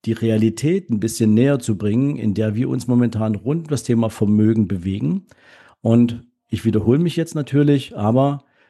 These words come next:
wenn du als Ver-, als Unternehmerin und Unternehmer weißt,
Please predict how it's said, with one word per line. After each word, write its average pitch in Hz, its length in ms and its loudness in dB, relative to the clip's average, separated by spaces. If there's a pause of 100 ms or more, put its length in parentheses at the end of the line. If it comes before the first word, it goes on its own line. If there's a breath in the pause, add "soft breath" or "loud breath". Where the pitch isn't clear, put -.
(140)
wenn 101 200 0
du 147 200 -4
als 131 200 -6
Ver-, - 300 -2
als 104 140 -2
Unternehmerin 120 720 0
und 110 100 -4
Unternehmer 104 800 0
weißt, 98 680 0